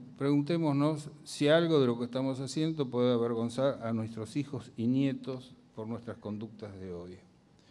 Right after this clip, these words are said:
Acá hay una doble promesa o juramento que hemos hecho.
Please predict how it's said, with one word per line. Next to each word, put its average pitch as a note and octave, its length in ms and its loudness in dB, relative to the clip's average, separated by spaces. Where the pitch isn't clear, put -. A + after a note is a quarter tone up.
Acá C#3+ 300 0
hay F3 180 2
una C#3+ 680 -2
doble D#3 360 -2
promesa C#3+ 420 -2
o C3 60 -2
juramento C3+ 680 0
que A#2+ 160 -6
hemos A#2+ 260 -6
hecho. G#2 340 -10